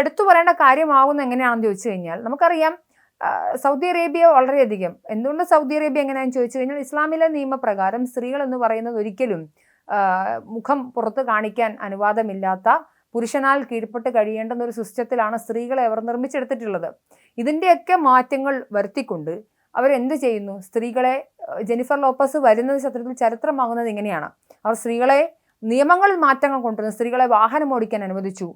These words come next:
മിശ്രലിംഗ പരിപാടികൾക്ക് അനുമതി നൽകുന്നു, സ്ത്രീകൾക്ക് കുറച്ചുകൂടി സ്വാതന്ത്ര്യം നൽകുന്നു.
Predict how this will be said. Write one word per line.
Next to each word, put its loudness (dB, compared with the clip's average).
മിശ്രലിംഗ 0
പരിപാടികൾക്ക് 2
അനുമതി -2
നൽകുന്നു, -6
സ്ത്രീകൾക്ക് 0
കുറച്ചുകൂടി 0
സ്വാതന്ത്ര്യം 2
നൽകുന്നു. -8